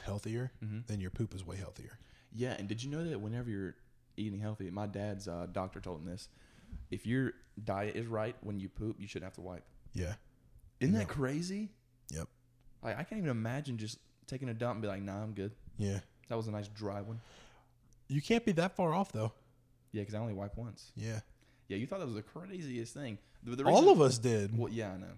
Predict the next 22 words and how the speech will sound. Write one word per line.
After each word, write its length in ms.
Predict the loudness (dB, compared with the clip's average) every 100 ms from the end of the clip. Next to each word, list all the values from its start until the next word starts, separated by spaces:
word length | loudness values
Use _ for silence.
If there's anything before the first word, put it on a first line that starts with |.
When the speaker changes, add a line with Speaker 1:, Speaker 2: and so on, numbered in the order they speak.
| -14
Speaker 2:
And 240 | -10 -10 -10 -16 -12
probably 220 | -10 -8
most 160 | -10 -10
people 160 | -8
will. 240 | -6 -6 -8 -18 -20 -4
But 200 | -2 0
it's, 160 | -4 -6 -8 -8
I 40 |
mean, 140 | -6 -4
I 80 | -4
normally 440 | -4 -4 -6 -6
wipe 340 | -6 -6 -8 -8
twice 320 | -8 -8 -10
just 220 | -14 -10
to, 60 | -10
like, 140 | -10 -12
check 180 | -10 0
Speaker 1:
Yeah. 120 | 2 2
Speaker 2:
up 60 | 0
on 100 | -4
it. 80 | -8 -16 -20 -20 -12
But 300 | -4 -4 -4